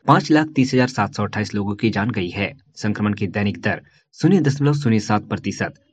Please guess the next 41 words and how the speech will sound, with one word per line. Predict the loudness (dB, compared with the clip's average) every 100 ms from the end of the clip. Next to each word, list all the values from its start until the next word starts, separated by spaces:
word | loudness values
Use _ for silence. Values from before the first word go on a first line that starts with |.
| -4
जबकि | -4 -2
साप्ताहिक | -4 -4 -4 -2 -2
संक्रमण | -4 -4 -2 -2
दर | -4 -6 -12 _ _
शून्य | 0 2 2
दशमलव | 0 0 -4
शून्य | 0 0 2
नौ | 2
प्रतिशत | -2 -6 -6 -6 -4
है। | -4 -6 _ _ -4
अमेरिका | -2 0 -2
की | -4 -4
जॉन्स | -4 -4 -6
हॉपकिंस | -6 -6 -4
यूनिवर्सिटी | -4 -4 -6 -8 -4
के | -4
आंकड़ों | -2 -4 -4
के | -4
मुताबिक | -4 -2 -4 -6 _ _ _ -2
पूरी | 0 2
दुनिया | 2 2 2
में | 0
कोरोना | 0 2
वायरस | 4 4 2
संक्रमण | -2 -2 -2
के | -4 -4
कुल | 0
मामले | 0 -2 -4 -4
बढ़कर | -4 -4 -6 -12 _ 0
छियासठ | 2 2 0
करोड़ | 4 4 4
पचहत्तर | 0 -2 -2 0
लाख | 2 0
तैंतीस | -4 -4 -6 -4
हजार | -4 -4
तीन | -6 -8
सौ | -6
तिरानबे | -6 -6 -4 -4
हो | -4 -4
गए | -4
हैं | -4 -6